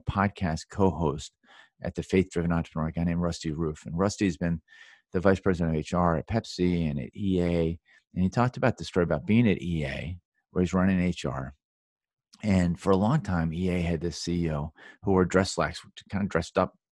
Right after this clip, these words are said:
to work every day. I mean, even though it's a video game company, right?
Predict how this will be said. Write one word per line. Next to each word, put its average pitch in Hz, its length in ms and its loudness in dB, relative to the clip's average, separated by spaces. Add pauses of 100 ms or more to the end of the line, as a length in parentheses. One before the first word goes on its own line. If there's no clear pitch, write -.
(280)
to 95 160 0
work 113 380 4
every 78 160 -4
day. 67 80 -4
I 67 100 -2
mean, 101 140 4
even 139 120 0
though 98 80 4
it's 82 120 -2
a 80 60 -4
video 80 320 -2
game 62 200 -10
company, - 420 -12
right? 101 200 -2